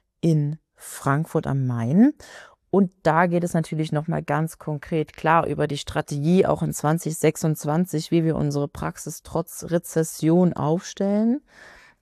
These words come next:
Aber wir gehen auch tief und detailliert in die Themen Führung und Struktur und Organisation rein. Also zum Beispiel auch das Thema Organigramm. Wie muss ich meine Praxis strukturell aufbauen?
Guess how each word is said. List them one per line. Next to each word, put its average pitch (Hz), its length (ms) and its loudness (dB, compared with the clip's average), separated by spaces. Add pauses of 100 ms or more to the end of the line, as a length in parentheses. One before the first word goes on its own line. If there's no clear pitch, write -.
Aber 185 300 4
wir 175 120 4
gehen 175 300 2
auch - 260 -6 (160)
tief 220 640 0 (360)
und 165 180 0
detailliert 180 520 2
in 170 100 0
die 160 120 -2
Themen 170 600 0
Führung 202 760 4
und 175 180 0
Struktur - 480 -4
und 156 140 0
Organisation 143 800 0
rein. - 340 -8 (720)
Also 156 240 2
zum 147 180 -4
Beispiel 151 240 -2
auch 147 180 2
das - 200 -10
Thema 160 340 -2
Organigramm. 147 680 -2
Wie 143 60 -2
muss 156 200 0
ich 160 120 -6
meine 151 220 -2
Praxis - 480 -10
strukturell 156 640 -4
aufbauen? - 600 -6